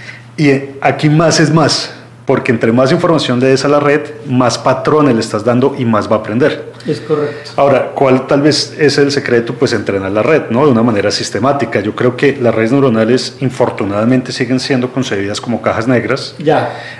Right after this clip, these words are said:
Speaker 1: eh, en donde hay, hay varios autores, hay varios
Speaker 2: Hay, hay, hay críticas sobre
Speaker 1: profesores
Speaker 2: eso
Speaker 1: que dicen,
Speaker 2: importante,
Speaker 1: claro.
Speaker 2: claro.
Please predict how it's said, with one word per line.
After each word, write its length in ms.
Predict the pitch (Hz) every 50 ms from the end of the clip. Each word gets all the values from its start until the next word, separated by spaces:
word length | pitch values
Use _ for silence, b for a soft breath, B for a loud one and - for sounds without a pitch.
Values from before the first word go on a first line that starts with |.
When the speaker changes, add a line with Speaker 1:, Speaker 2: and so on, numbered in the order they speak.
| B -
Speaker 1:
eh, 340 | 156 135 123 120 120 123 - 139
en 120 | 131 127
donde 460 | 127 120 113 110 113 113 113 113 - - - - - - - - - - - -
hay, 440 | 113 110 110 110 107 110 117 113 - 113
hay 80 | 110 104
varios 260 | 120 131 151 160 -
autores, 420 | 139 - - 170 220 214 147 - 127
hay 100 | 110 -
varios 420 | 120 117 117 135 147 156 156 156
Speaker 2:
Hay, 140 | 160 165 165 170
hay, 120 | 165 160
hay 60 | 165
críticas 400 | 175 185 185 185 226 - 180 165
sobre 100 | 165 147 147
Speaker 1:
profesores 280 | - 151 139 135 151 160 160
Speaker 2:
eso 20 | 175
Speaker 1:
que 60 | 160 131
dicen, 200 | 151 156 147 151 151
Speaker 2:
importante, 340 | 175 185 190 175 - 135 123
Speaker 1:
claro. 280 | - 135 139 156 165
Speaker 2:
claro. 200 | 135 131 - -